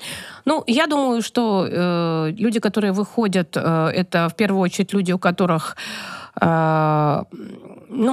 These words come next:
мне кажется, э, вот с тем, что просто, что попало, говорить. Во-первых, у них очень, у самих мало экспертизы, поэтому они выходят, потому что они не знают, что, как должно быть. То есть очень многие выходят, потому что они увидели кого-то,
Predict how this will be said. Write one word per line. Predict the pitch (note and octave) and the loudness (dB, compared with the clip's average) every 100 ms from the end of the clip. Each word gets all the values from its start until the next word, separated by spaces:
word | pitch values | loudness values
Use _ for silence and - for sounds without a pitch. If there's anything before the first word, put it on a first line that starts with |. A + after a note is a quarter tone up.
| C4 | 0
мне | C4 G#3 | 0 0
кажется, | F3 D3+ D#3 - C#3+ | 2 2 -2 -2 -4
э, | - | 0
вот | F3 F#3 | 0 0
с | - | 0
тем, | A#3 G3+ | 0 0
что | - G3 | 0 2
просто, | A3+ G#3+ - F3 D#3+ D#3 | 2 0 2 2 2 0
что | - F#3+ | 0 2
попало, | G3+ G3 F3 C#3 | 2 2 2 2
говорить. | D#3 D#3 D#3 | 0 0 0
Во-первых, | G#3 - A#3 G3 - | 0 0 0 0 0
у | |
них | G3+ F#3+ - - - - | 0 -2 -6 -12 -14 -2
очень, | G#3+ - G3+ | 0 0 0
у | G#3+ | 0
самих | - G#3 G3 | 2 0 2
мало | G3+ F#3+ | 2 2
экспертизы, | F#3+ - A3 - E4+ A#3 | 0 -2 -2 -2 0 0
поэтому | F#3 G3+ G#3 G3 | 2 0 2 2
они | G3 G3 | 2 0
выходят, | G3 B3+ - | 0 -2 0
потому | G3+ | -2
что | - G#3 | 2 0
они | G#3 | 2
не | G#3 | 0
знают, | F#3 G#3+ F#3 - | 2 2 2 0
что, | - | -4
как | F3+ F3+ | 0 2
должно | F#3 F3 F#3 | 2 2 2
быть. | F3 D3 - _ _ _ - - - | 0 -2 -6 _ _ _ -20 -18 -4
То | - | 0
есть | G#3 | 0
очень | G#3 A3 | 2 0
многие | A3 A3+ G3 | 2 0 0
выходят, | F#3+ G3+ F4+ C4 | 0 0 -2 0
потому | G3 | 0
что | A3 | 2
они | A3+ | 0
увидели | A#3 G3+ F3+ G3 B3+ F#4 - | 0 0 2 2 0 -4 0
кого-то, | B3 B3 A3+ - | 0 0 0 -2